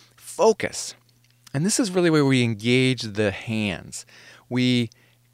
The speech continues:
we harness the, their talent and energy from everybody on our team. And I see so many leaders, even if they're good at the first two, framing and facilitating, they blow it with focus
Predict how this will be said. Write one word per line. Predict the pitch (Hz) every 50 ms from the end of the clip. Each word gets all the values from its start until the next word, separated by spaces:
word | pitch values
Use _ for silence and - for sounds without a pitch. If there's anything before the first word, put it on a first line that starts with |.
| _ _ _ _ _ _ _ - -
we | 123 127 123 123 123 120 117 113
harness | - - - - 135 143 156 165 165 160 156 151 - -
the, | - 131 123 123 113 104 _ -
their | - 117 110 110
talent | - - - - 135 131 139 151 156 156 139 123 113 -
and | 104 98 -
energy | - 117 127 139 143 131 104 92 90 87 90
from | 92 - 104 95 - -
everybody | 110 107 120 117 101 107 95 92 92 87
on | 85 87
our | 85 85 85
team. | - - 101 92 76 - - - _ _ _ _ _ _ _ - -
And | 123 139
I | 151 160
see | 160 - - 160 156 151 147 -
so | - - - 180 185 202 208
many | 208 208 190 165
leaders, | 131 123 123 120 110 113 113 110 107
even | 139 156 170 180
if | 170 160
they're | - 151 139 131
good | 113 101 123 127 131 131 131 127 123
at | 120 107 -
the | 107
first | - - 123 120 120 - -
two, | - - 98 95
framing | 90 - - 110 107 113 110 110 107
and | 104 95
facilitating, | - 98 92 - 98 98 101 98 - 92 87 87 85 85 85 85 _ _ - - - - - _ _ - -
they | 120 120
blow | 110 107 - 127 127 147 165 185 208 214 190
it | 143 117 -
with | - 117 120 120
focus | - - - - 151 156 170 - - 101 95 95 - - -